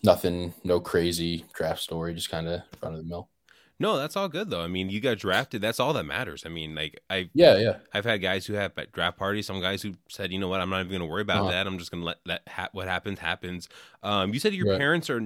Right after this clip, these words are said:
Speaker 2: nobody was there. Like, how did you break the news to them <laughs> once
Speaker 1: Yeah, I mean,
Speaker 2: once
Speaker 1: so
Speaker 2: they found
Speaker 1: everybody was
Speaker 2: out?
Speaker 1: definitely fol-, like,
Speaker 2: Sure.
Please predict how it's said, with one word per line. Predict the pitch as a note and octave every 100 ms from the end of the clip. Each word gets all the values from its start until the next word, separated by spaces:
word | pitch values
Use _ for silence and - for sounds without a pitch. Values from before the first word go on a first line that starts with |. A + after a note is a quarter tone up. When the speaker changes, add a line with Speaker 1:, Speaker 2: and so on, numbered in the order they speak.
| -
Speaker 2:
nobody | A#2+ B2+ D#3
was | A2+
there. | G#2 D3+
Like, | G2 E2+
how | B2
did | E3
you | D#3+
break | D#3 D#3
the | D3
news | A2+ D#3 -
to |
them | E2+ D#2+ D#2+ - -
<laughs> | - - F3
once | D#3 B2+ - - - -
Speaker 1:
Yeah, | D#4+
I | -
mean, | -
Speaker 2:
once |
Speaker 1:
so | - -
Speaker 2:
they |
found | F#3+ G3+ F#3+
Speaker 1:
everybody |
was | D#3
Speaker 2:
out? |
Speaker 1:
definitely | A#2+ B2 - A#2+ G2+ G2+ - - -
fol-, | G2 G2+
like, | G#2 G2+ -
Speaker 2:
Sure. | - F2